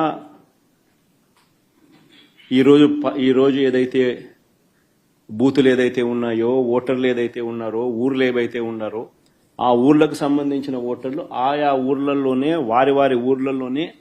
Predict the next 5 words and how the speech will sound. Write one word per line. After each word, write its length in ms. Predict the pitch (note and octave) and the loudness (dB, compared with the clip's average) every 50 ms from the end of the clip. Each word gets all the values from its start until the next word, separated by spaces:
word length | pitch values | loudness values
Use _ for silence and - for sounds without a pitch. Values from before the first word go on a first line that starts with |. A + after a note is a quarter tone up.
| _ _ _ _ _ _ _ _ _ _ _ _ | _ _ _ _ _ _ _ _ _ _ _ _
గతంలో 500 | G2+ - B2+ B2+ B2 D3+ C#3+ C#3 C#3 C#3 C3 B2+ - | -4 -2 0 2 4 6 6 6 6 6 4 2 2
కూడా 160 | C3 C3 D3 D#3+ D3+ C3+ C3+ | 0 2 2 2 2 2 2
ఓట్లు 220 | C#3+ C#3 - D#3 C3 B2+ | 0 2 0 0 4 4
వేస్తా 300 | B2+ C3 B2+ - - D3 D3 C#3 | 4 2 2 -2 -2 0 0 -2
వస్తున్నారు. 480 | C3+ C#3+ - - C#3 B2+ A2+ F#2 - | -4 -4 -4 -4 -4 -4 -6 -8 -12